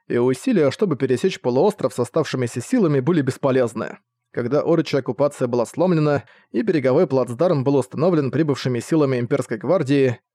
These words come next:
стратегическая картина полностью поменялась, позволяя отвоевывать почти беспрепятственно. Когда я просмотрел последнее расположение, мои ладони начали знакомо и неприятно покалывать. Кажется, слишком много их движется в нашем направлении.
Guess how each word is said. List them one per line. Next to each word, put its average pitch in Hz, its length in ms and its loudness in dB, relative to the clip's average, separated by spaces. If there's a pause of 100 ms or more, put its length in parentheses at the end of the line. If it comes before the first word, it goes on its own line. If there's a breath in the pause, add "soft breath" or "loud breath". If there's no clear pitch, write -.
стратегическая 185 840 -2
картина 147 400 0
полностью 131 460 -2
поменялась, 139 600 -2 (400)
позволяя 127 400 2
отвоевывать 143 560 2
почти - 240 -2
беспрепятственно. 123 920 -2 (680)
Когда 127 320 0
я 160 120 2
просмотрел 139 540 0
последнее 139 500 0
расположение, 131 840 0 (120)
мои 170 200 -2
ладони 160 400 2
начали 147 300 0
знакомо 143 440 0
и 143 40 2
неприятно 139 400 0
покалывать. 123 720 -4 (440)
Кажется, 131 420 0
слишком 156 360 0
много 151 300 2
их 113 100 -2
движется 143 360 0
в 190 40 2
нашем 143 260 0
направлении. 131 720 0